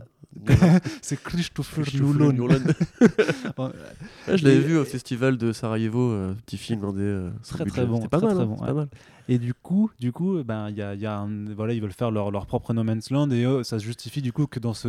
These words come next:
Speaker 1: cette Gotham qui se voudra, qui se voudra un petit peu post-apo, euh, blabla, bah, qu'il y ait un, une faction mutante, euh,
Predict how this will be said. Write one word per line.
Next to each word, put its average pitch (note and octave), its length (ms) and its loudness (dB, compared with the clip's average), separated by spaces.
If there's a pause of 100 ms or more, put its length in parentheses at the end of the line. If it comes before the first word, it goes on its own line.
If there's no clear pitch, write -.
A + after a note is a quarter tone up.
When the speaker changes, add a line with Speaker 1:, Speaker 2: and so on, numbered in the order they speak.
Speaker 1:
cette G#2 240 -8
Gotham B2 300 0
qui - 120 -10
se - 120 -12
voudra, G#2 320 -2
qui - 140 -16
se - 120 -4
voudra A2 320 0
un A#2+ 100 2
petit A2 180 -6
peu C3 140 6
post-apo, A#2 680 0
euh, G2 320 -4
blabla, G2+ 420 -2
bah, A2+ 160 -4
qu'il G2 240 -6
y A#2 180 -2
ait G#2 60 -2
un, G2 240 -6
une G2+ 120 -8
faction A#2 400 -6
mutante, A2+ 580 -2
euh, G#2 720 -8